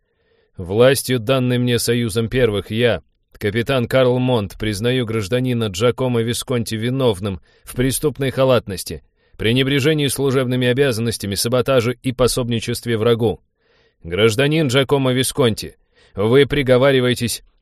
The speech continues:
к смертной казни». Мэр раскрыл рот для крика, но поздно. Монт нажал на спуск. Голова Висконти разлетелась облаком брызг,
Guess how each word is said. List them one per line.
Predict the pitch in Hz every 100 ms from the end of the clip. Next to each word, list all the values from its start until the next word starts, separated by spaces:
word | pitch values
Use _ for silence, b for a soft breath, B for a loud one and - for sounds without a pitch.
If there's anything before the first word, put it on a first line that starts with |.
| _
к | -
смертной | - 143 135 117 127 117
казни». | - 117 95 80 - _ _ _ _ _ _ _ _ _ _
Мэр | 95 107 98 -
раскрыл | 92 92 - 95 98 95
рот | 98 82
для | 92
крика, | 92 107 110 95 85 - _ _ _ _
но | 92 92
поздно. | - 101 - - - _ _ _ _ _ _
Монт | 92 104 107 - -
нажал | 110 101 117 107
на | 101
спуск. | 98 - 98 80 - - _ _ _ -
Голова | 80 95 117 117
Висконти | 117 - 123 117 110
разлетелась | 107 90 110 104 117 107 - -
облаком | 120 107 101 107 98
брызг, | 98 120 107 -